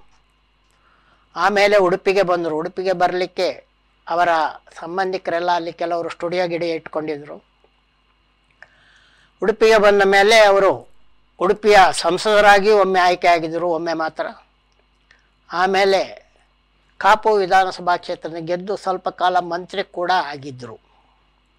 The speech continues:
ಅವರು ಸ್ವಲ್ಪ ಕಾಲ ಮಂತ್ರಿ ಆಗಿರುವಾಗ ಇದೇ ಸೋಲಿಸುವ, ಕಾಂಗ್ರೆಸ್ನೊಳಗಿನ ಸೋಲಿಸುವ ಗ್ಯಾಂಗ್ ಅವರ ಮಂತ್ರಿ ಸ್ಥಾನವನ್ನು ಮಧ್ಯದಲ್ಲೇ ತಪ್ಪಿಸಿ ಪ್ರಮೋದ್ ಮಧ್ವರಾಜ್ ಅವರಿಗೆ ಕೊಟ್ಟಿತ್ತು.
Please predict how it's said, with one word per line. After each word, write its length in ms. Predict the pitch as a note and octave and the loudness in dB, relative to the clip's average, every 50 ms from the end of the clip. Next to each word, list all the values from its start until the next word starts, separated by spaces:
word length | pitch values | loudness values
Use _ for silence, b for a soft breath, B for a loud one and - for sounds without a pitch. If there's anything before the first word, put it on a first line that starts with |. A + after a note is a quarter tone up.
| _ _ _ _ b b b b b b b b b b - | _ _ _ _ b b b b b b b b b b 0
ಅವರು 220 | F3+ A3+ B3 A3+ | 0 2 2 2
ಸ್ವಲ್ಪ 300 | - - G#3+ A#3 A#3 - | 2 2 0 0 2 -2
ಕಾಲ 300 | A#3 A#3+ B3 B3 A#3+ A#3+ | -2 4 4 6 6 6
ಮಂತ್ರಿ 360 | A3 G#3 G#3 G#3+ G#3 A#3 A3+ | 2 2 -2 -2 -2 0 2
ಆಗಿರುವಾಗ 580 | A3+ G#3+ G#3+ G3+ G3 G3 F#3+ F#3 F3+ F3+ F#3+ G#3 A#3+ A3+ - - - | 4 4 4 4 2 0 2 4 2 2 4 2 0 0 0 -4 -4
ಇದೇ 500 | F3+ E3+ E3 A3+ C4 B3 G3+ - - - _ - - - - - - - - - | -4 0 6 8 8 8 6 2 -4 -14 _ -20 -20 -20 -20 -20 -20 -20 -18 -12
ಸೋಲಿಸುವ, 560 | - F#3+ G3+ A3+ A#3 A3+ A3 - - G#3+ G3+ | -4 -2 0 0 2 0 -2 -2 0 -2 -2
ಕಾಂಗ್ರೆಸ್ನೊಳಗಿನ 960 | - - F3+ F#3 G3 G#3+ A3+ A#3 A3+ - - A3+ G#3 G3+ G3 G3 F#3+ F#3 F3 | -2 2 2 2 2 2 0 -2 -2 -2 -2 -2 -2 -2 -2 -2 -4 -6 -8
ಸೋಲಿಸುವ 540 | - - F3+ F3+ F3+ F3+ - - F3 E3 E3 | -8 -6 -6 -6 -6 -6 -8 -8 -8 -8 -6
ಗ್ಯಾಂಗ್ 360 | D#3+ E3 F3+ G#3 A#3 A3 _ b b b b b | -4 -4 -4 -4 -4 -6 _ b b b b b
ಅವರ 240 | - F3+ G3+ G3+ F#3+ | -4 0 2 2 2
ಮಂತ್ರಿ 440 | F#3 F3 F3 F#3+ F#3+ F#3+ - A#3 G#3+ | 2 0 -2 -6 -6 -6 -6 -6 -6
ಸ್ಥಾನವನ್ನು 640 | - _ - G#3 G3+ G3 F#3+ F#3 F#3 G3 G3+ G#3 G3 | -6 _ 0 0 0 2 0 -2 -4 -4 -4 -4 -4
ಮಧ್ಯದಲ್ಲೇ 580 | F3+ F#3 F#3+ F3+ A3+ A#3 A3+ B3+ A#3+ B3 B3+ | -2 -4 -2 0 -2 0 2 2 2 2 0
ತಪ್ಪಿಸಿ 560 | B3 - G3+ F3 - - D#3+ - - - - _ _ _ _ _ _ _ _ _ - - _ _ _ _ _ _ _ _ _ _ _ _ _ _ _ _ _ _ | 0 0 -4 -4 -4 -8 -10 -10 -10 -14 -16 _ _ _ _ _ _ _ _ _ -20 -20 _ _ _ _ _ _ _ _ _ _ _ _ _ _ _ _ _ _
ಪ್ರಮೋದ್ 360 | - G#3+ A3 A#3 A#3+ A#3+ G#3 G#3 | -2 -2 0 2 0 0 0 0
ಮಧ್ವರಾಜ್ 540 | G#3+ G#3+ F#3+ F#3 G3 F#3+ F#3+ F#3+ F3+ F3 | -2 -2 0 0 2 4 4 4 2 2
ಅವರಿಗೆ 340 | E3 D#3+ D#3+ E3 F#3 A#3 A3+ | -2 -4 -4 -4 -4 -4 -2
ಕೊಟ್ಟಿತ್ತು. 560 | - A#3+ A3 - - G3 F3+ _ _ C3 - | -2 -2 -4 -2 -4 -8 -8 _ _ -20 -20